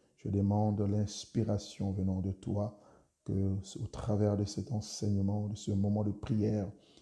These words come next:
que tu bénisses un homme, que tu délivres, Seigneur,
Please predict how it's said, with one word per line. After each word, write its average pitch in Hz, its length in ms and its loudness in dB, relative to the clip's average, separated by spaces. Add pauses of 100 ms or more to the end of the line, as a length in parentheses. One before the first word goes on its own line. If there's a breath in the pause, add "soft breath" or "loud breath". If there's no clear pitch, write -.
(180 loud breath)
que 123 80 -4
tu 113 140 0
bénisses 104 680 4
un 95 120 0
homme, 95 280 0
que - 100 -4
tu 101 200 -2
délivres, 101 840 2
Seigneur, 95 460 -2